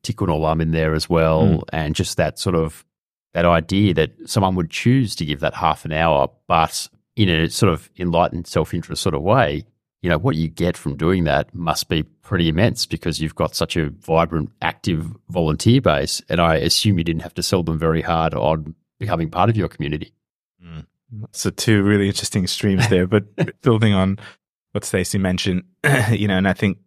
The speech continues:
Speaker 2: volunteers have shared this with me o-, over the years, and, and something that I noticed just is that the im-, particularly for volunteers that come on a semi-frequent basis, and we kind of structured, you know,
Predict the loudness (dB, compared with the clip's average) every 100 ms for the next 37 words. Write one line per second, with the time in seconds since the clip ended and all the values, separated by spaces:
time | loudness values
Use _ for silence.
0 | _ _ 0 2 4 4 2 2 2 4
1 | 2 -2 -2 0 -2 -2 -6 -4 -2 0
2 | 0 0 -2 -4 -6 -6 -2 -2 0 0
3 | 0 0 0 -2 -2 -6 -4 -4 0 0
4 | -2 _ _ _ _ _ _ 0 2 0
5 | _ _ _ -10 -4 0 2 2 0 2
6 | 2 2 0 -2 -2 0 2 2 2 0
7 | -2 -2 0 0 -2 -4 -4 -2 -4 -4
8 | -2 -2 -2 -2 0 0 0 0 0 0
9 | -2 -2 0 0 -2 -12 _ _ _ -4
10 | -2 -2